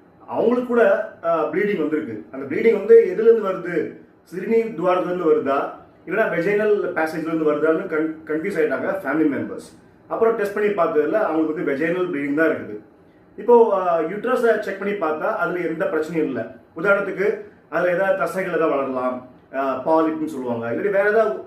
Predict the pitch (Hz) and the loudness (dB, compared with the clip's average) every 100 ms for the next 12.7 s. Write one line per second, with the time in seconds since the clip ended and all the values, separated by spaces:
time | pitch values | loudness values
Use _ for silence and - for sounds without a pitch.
0 | - _ - 156 190 220 180 180 202 180 | -18 _ -6 -2 -2 -2 -4 -4 -2 -2
1 | 180 202 185 175 - - - - - - | -2 -4 -2 -2 -2 -8 -20 -20 -14 -4
2 | 214 214 170 196 180 160 160 160 131 117 | 0 0 0 -2 0 0 2 0 0 -4
3 | 113 - - 226 220 226 240 233 185 180 | -8 -12 -4 0 0 2 4 4 2 -2
4 | 202 190 190 160 165 160 147 170 170 143 | -2 -2 -4 -4 -4 -4 -2 -4 -4 -6
5 | 117 107 - - - - - 151 208 208 | -6 -8 -12 -20 -20 -20 -8 -2 0 0
6 | 208 233 226 185 180 151 170 185 160 151 | 0 4 4 2 -2 -4 -2 -2 2 0
7 | - - 160 139 135 165 160 180 165 139 | 0 -8 -6 -4 -4 -4 -2 -2 -2 0
8 | 151 160 151 - - - - _ 165 226 | 2 2 0 -2 -4 -12 -20 _ -4 0
9 | 196 220 226 220 214 208 180 156 - - | 0 0 0 2 2 2 0 -2 -4 -6
10 | - 160 202 208 196 - 240 247 - 156 | -2 0 2 2 2 -2 -2 -6 -4 -4
11 | 156 208 208 156 160 170 190 147 127 110 | 0 0 0 0 2 2 0 0 -2 -6
12 | 104 - - _ - 175 220 | -12 -16 -20 _ -14 0 4